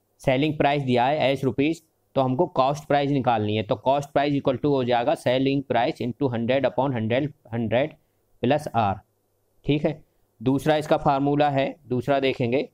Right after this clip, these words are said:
यदि विक्रय मूल्य पर, विक्रय मूल्य जो है आपका एस रुपीज है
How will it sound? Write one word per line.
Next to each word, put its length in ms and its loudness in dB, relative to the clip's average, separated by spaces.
यदि 220 0
विक्रय 360 0
मूल्य 240 0
पर, 300 -2
विक्रय 340 0
मूल्य 220 0
जो 140 2
है 80 2
आपका 380 0
एस 220 0
रुपीज 380 0
है 200 0